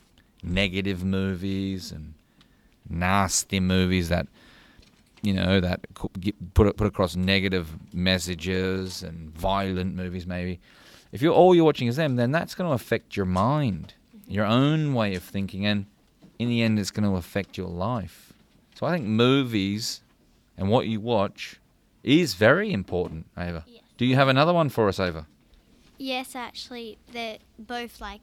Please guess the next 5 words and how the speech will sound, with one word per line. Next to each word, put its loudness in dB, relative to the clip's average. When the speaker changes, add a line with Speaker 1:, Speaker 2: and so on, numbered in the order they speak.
Speaker 3:
in -16
the -12
same -2
type -6
category. -10